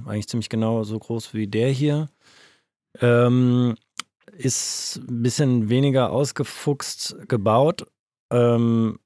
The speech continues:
also ich habe irgendwie meine Motivation, das zu perfektionieren, ist immer so weit, als dass ich denke, ja, ist doch geil, so wie es ist. Und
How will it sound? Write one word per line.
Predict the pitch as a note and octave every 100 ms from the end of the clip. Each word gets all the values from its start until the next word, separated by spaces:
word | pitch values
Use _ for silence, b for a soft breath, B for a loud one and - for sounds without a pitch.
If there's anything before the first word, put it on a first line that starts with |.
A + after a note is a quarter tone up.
| _
also | A2 G#2 A2 A2
ich | G2+ - - - - - - -
habe | - - - G#2 A2+ B2+ B2+
irgendwie | G#2 A2+ A2+ A2+ A#2 A#2+ A#2 A#2 G#2 G#2+ G#2+ A2
meine | G#2+ - G#2+ A2+ A2+
Motivation, | A2 G#2+ G#2+ - A#2+ A#2 C3+ C3+ C3 A#2 G#2+ -
das | A#2+ -
zu | -
perfektionieren, | A#2 A2 A#2 - - A2+ A#2 C3+ C#3 A#2
ist | G#2+ - - -
immer | A#2 A#2
so | G#2+ A2+ B2
weit, | B2+ B2+ A#2 - -
als | - A2+ -
dass | A#2 G#2+
ich | A#2
denke, | - A2+ - -
ja, | A#2 A#2 - _
ist | - -
doch | A#2+ -
geil, | A#2 G#2 C#3 G3+
so | F3 F#3
wie |
es | E3 -
ist. | D#3 E3+ -
Und | - - - B2+ B2 A#2